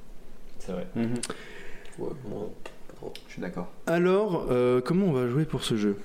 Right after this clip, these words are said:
Speaker 4: On va dire que tous les, il faut gagner trois points pour gagner un point de production.
Speaker 2: Ok.
Speaker 4: Enfin, il faut gagner trois trucs. Alors, on va prendre quoi comme film ? Euh, hmm,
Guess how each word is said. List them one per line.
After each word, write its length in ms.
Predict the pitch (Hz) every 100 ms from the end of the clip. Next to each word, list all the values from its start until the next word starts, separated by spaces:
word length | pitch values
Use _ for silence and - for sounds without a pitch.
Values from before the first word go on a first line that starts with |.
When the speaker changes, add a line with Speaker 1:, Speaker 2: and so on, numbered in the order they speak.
| - -
Speaker 4:
On 100 | 123
va 100 | 131
dire 300 | 123 175 180
que 200 | 135 113
tous 320 | - - 165
les, 440 | 151 131 120 110 -
il 60 |
faut 220 | 117 127 127
gagner 240 | 123 123
trois 180 | 123 131
points 140 | 135
pour 160 | 139 120
gagner 260 | 107 117
un 120 | 120 110
point 140 | 117
de 60 | 110
production. 300 | 120 - - - - - - - - - -
Speaker 2:
Ok. 160 | 127 113 - - -
Speaker 4:
Enfin, 140 | - 104
il 40 |
faut 100 | -
gagner 180 | 104 101
trois 220 | - 98
trucs. 220 | - - - - - - - - - - - - - - - - - -
Alors, 340 | 160 165 98 - - - - - - - -
on 60 | 117
va 60 | 107
prendre 260 | - 113
quoi 160 | 110 139
comme 240 | 139 98
film ? 380 | - - - - - - - - - - - - - - - - - - - - -
Euh, 440 | 110 - 107 104 98 104 -
hmm, 160 | 185